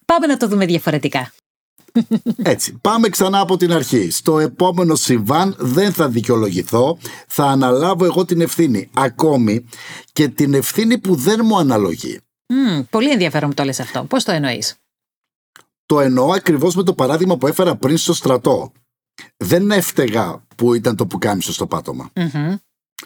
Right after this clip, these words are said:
Speaker 2: Αλλά αναλάμβανα την ευθύνη, ακόμη και για κάτι που δεν έφταιγα.
Speaker 1: Οκ, οκ.
Speaker 2: Έτσι θα μάθουμε καταρχάς να αναλαμβάνουμε πλήρως την ευθύνη, γιατί είναι το πιο σημαντικό.
Speaker 1: Μμμ,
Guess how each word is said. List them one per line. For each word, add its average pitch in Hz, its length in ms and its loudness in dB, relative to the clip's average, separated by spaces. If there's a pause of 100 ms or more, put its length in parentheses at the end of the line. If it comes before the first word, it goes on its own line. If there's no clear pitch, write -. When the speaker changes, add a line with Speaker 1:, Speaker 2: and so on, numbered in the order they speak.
(120)
Speaker 2:
Αλλά 127 540 2 (260)
αναλάμβανα 131 800 2
την 127 160 0
ευθύνη, 110 540 0 (680)
ακόμη 196 440 0
και 190 120 -2
για 160 120 2
κάτι 208 260 -2
που 214 120 -4
δεν 214 140 2
έφταιγα. 135 400 -4 (400)
Speaker 1:
Οκ, 170 260 -6 (760)
οκ. 175 260 -4 (420)
Speaker 2:
Έτσι 190 600 0
θα 131 260 -2
μάθουμε 175 400 2
καταρχάς 151 760 0
να 123 200 2 (540)
αναλαμβάνουμε 127 840 2
πλήρως 220 640 0
την 117 160 0
ευθύνη, 95 400 0
γιατί 113 200 0
είναι 156 160 -2
το - 100 0
πιο - 180 0
σημαντικό. 196 480 0
Speaker 1:
Μμμ, 196 300 2